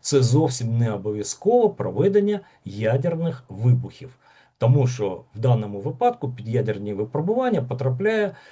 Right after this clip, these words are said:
випробування систем доставки ядерних з-, боєприпасів на територію супротивника.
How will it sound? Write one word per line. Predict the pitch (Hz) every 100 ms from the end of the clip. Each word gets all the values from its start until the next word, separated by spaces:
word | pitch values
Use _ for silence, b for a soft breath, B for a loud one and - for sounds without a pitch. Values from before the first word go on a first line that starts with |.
| B B
випробування | 107 139 127 120 123 185 214 202 -
систем | - 127 123 - 180 208 120
доставки | 98 180 - - 131 113 95 - 110 - b b -
ядерних | 107 123 120 104 107 90
з-, | 95
боєприпасів | - 120 123 113 - 123 123 226 233 220 - 95
на | 110 180
територію | - 127 113 - 165 165 151
супротивника. | 131 127 123 123 87 85 - -